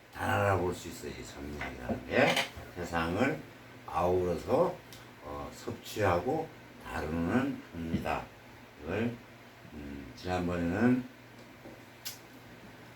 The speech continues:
요 제방면에 사람 인자에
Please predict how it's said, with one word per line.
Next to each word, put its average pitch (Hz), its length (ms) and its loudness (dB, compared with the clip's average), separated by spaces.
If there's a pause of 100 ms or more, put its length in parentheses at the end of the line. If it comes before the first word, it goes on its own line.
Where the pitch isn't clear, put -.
(240)
요 85 260 -2
제방면에 95 1160 6 (2500)
사람 98 380 8
인자에 98 1000 6